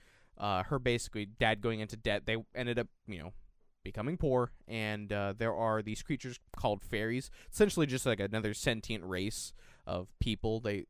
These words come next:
I kind of think of them as, like,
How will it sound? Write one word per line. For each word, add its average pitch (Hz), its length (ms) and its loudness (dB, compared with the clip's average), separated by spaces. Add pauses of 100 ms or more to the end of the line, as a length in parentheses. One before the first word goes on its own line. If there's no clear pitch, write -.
(260)
I - 100 -14 (200)
kind 226 360 -2
of 240 280 -2 (500)
think - 420 0
of 240 160 2
them 262 260 0
as, 262 200 -4
like, 254 240 -4